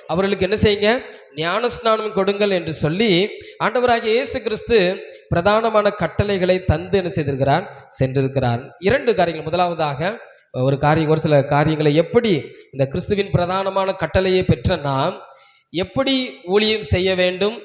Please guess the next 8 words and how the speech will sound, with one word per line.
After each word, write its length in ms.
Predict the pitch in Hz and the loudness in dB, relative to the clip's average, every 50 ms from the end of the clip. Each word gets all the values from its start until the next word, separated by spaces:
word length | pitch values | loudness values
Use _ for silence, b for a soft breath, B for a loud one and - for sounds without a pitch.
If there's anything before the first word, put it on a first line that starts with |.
| B B B B | B B B B
எப்படி 340 | - 156 175 170 - 220 226 | -2 -2 0 2 2 0 0
செய்யக்கூடாது, 960 | 190 - 180 175 190 208 214 208 - 175 160 160 156 151 147 156 147 131 - - - - | 0 0 0 0 2 2 0 0 0 0 2 2 2 2 0 -2 -4 -4 -6 -10 -18 -14
எப்படி 260 | - 151 151 160 175 165 | -10 -8 -6 -4 -4 -4
வாழ 280 | 151 143 151 165 170 156 | -4 -4 -4 -4 -2 0
வேண்டும், 400 | 160 160 156 160 165 165 165 165 - B B B B B B - | 0 0 2 4 2 2 2 0 -12 B B B B B B -4
எப்படி 240 | 147 156 151 165 | -2 0 0 0
வாழக்கூடாது 720 | 160 151 151 175 196 208 196 - 175 170 175 170 170 165 185 | 0 0 0 0 0 0 0 -2 2 4 4 4 4 2 0
என்பதை 520 | 165 151 147 143 135 151 180 226 - B | 0 2 0 0 2 2 0 0 -4 B